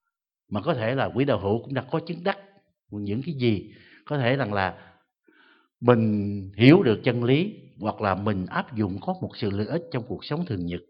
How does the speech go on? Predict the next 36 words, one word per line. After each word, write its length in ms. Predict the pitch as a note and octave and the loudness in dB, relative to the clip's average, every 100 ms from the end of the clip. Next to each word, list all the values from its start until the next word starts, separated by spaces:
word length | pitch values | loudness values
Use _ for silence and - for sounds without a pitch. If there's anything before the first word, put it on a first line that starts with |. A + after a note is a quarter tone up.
| _ _ _ _ _ _ _ _ _ | _ _ _ _ _ _ _ _ _
Nhưng 200 | G#2 A2 | -6 -4
mà 240 | G#2 F2 D#2+ E2+ - | -2 -4 -6 -14 -8
tôi 100 | A#2+ | -6
thấy 200 | B2 D3 | -2 -2
rằng 180 | B2 G2+ | -2 -4
là 180 | E2 - - _ _ _ _ _ A2+ | -8 -10 -18 _ _ _ _ _ 2
đối 180 | A2 C3 | 4 6
với 300 | C#3 C#3+ C#3+ - | 4 2 -4 -16
cuộc 140 | - | -6
sống 340 | A#2+ C3+ E3+ | -4 -2 -6
của 120 | D#3+ G2 | -6 -8
chúng 180 | G#2+ | -6
ta 200 | G#2+ G2 | -4 -4
bây 120 | F#2 F2+ | -2 -4
giờ 260 | E2+ D#2 | -6 -8
á, 120 | F2+ A2+ - _ _ _ _ _ _ _ _ | -10 -12 -18 _ _ _ _ _ _ _ _
nó 460 | G#2+ B2 A#2+ A#2 A#2 A2 | -6 -4 -4 -4 -8 -6
trong 140 | F#2+ | -6
cái 100 | G2+ | -4
hoàn 260 | F#2+ D#2 D2 | -4 -6 -10
cảnh 320 | D2+ D#2 A2 | -12 -10 -10
này, 260 | G2+ - - _ _ _ _ _ _ _ _ _ _ _ _ _ | -10 -14 -20 _ _ _ _ _ _ _ _ _ _ _ _ _
khi 200 | G#2+ G2 | -4 -4
mà 120 | D#2+ | -4
chúng 180 | F2+ G2+ | -8 -6
ta 100 | G2+ | -6
áp 280 | A2 A#2+ E2 | -6 -8 -10
dụng 160 | D#2 D2+ | -12 -12
thực 180 | D#2+ | -14
hiện 260 | - C#2+ E2+ | -12 -12 -8
đó, 100 | G2+ A2 G#2+ | -8 -10 -12
nó 160 | A2 | -8
rất 140 | C3 G2 | -8 -8
là 100 | - | -10
khó 340 | - G#2 C3 | -12 -8 -6
lắm. 120 | C#3+ | -8